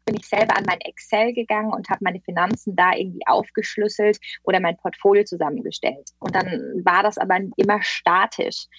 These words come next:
Ja, also ich musste dann immer wieder mein Depot, dann musste ich mich wieder reinloggen, dann musste ich immer wieder, ähm,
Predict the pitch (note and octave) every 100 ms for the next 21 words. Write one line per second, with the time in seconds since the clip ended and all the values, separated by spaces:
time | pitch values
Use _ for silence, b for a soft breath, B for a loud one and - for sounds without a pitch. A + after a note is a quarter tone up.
0 | B _ - G3+ G#3+ G#3 A3 G#3 G#3 F#3
1 | - G#3 G3 G3 F#3+ G3 F#3+ F3+ F3+ -
2 | C#4 C4 G3 F#3 - - F#3 G3 F#3+ A#3
3 | B3+ A#3+ A#3+ A#3+ G#3 G3 F#3 F3+ - F#3
4 | F3 F3 F3 E3+ B B B B B B
5 | A#3 A3 A3